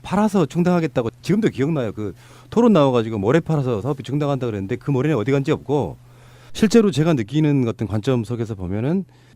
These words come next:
애초에 대운하의 변형품, 첫 번째 배가 다닐 수 있어야 되니까,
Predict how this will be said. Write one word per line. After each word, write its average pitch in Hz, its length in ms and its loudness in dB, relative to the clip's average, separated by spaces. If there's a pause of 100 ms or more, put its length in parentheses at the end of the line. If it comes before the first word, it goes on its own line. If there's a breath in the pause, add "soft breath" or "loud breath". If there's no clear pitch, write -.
(180)
애초에 202 680 4 (260)
대운하의 185 460 8
변형품, 107 600 2 (420)
첫 131 100 -8
번째 110 220 0
배가 139 220 4
다닐 139 240 2
수 117 100 -6
있어야 135 180 2
되니까, 101 460 -2